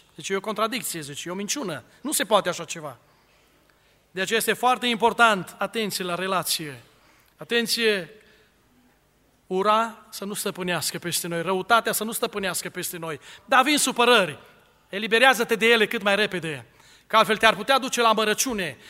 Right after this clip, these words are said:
Amărăciunea să-ți producă ură și ura să-ți producă un cancer de nevindecat, cancer spiritual.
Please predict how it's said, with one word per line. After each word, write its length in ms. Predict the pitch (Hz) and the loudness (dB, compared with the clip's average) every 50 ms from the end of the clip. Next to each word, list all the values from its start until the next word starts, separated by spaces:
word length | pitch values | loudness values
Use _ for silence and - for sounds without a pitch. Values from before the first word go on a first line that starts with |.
| - - - | -16 -6 0
Amărăciunea 480 | 190 202 214 220 220 214 - 285 269 | 4 6 6 6 6 4 4 4 4
să-ți 180 | - - 240 - | 4 2 0 -2
producă 400 | - 226 214 269 - - 247 247 - | -2 -2 -2 0 2 2 0 2 4
ură 420 | 330 277 247 214 196 160 120 - - - - - - - | 2 4 4 4 2 0 -2 -8 -16 -20 -20 -20 -20 -12
și 160 | - - 220 | -8 -4 2
ura 500 | 220 220 254 285 285 285 294 302 277 - - | 6 8 8 10 10 10 8 8 4 0 -6
să-ți 200 | - 233 208 - | -4 -4 -2 -2
producă 300 | 226 226 226 262 - 233 | -2 -4 -4 -2 -2 0
un 120 | 214 196 | 0 0
cancer 440 | - - 262 269 254 - - 254 208 | 0 0 0 2 2 0 0 -2 0
de 100 | 180 220 | 0 0
nevindecat, 800 | 226 240 220 175 202 196 185 196 190 208 185 151 - - - - _ _ _ _ _ _ _ _ _ _ _ - | 0 0 -2 -2 -4 -2 -2 -2 0 2 0 0 0 -6 -16 -20 _ _ _ _ _ _ _ _ _ _ _ -6
cancer 320 | - 214 202 170 - 180 | -4 -4 -2 -2 -4 -4
spiritual. 720 | - - - 190 185 185 - 226 220 190 160 135 110 - | -4 -2 -2 -2 -4 0 4 4 6 6 4 0 -4 -14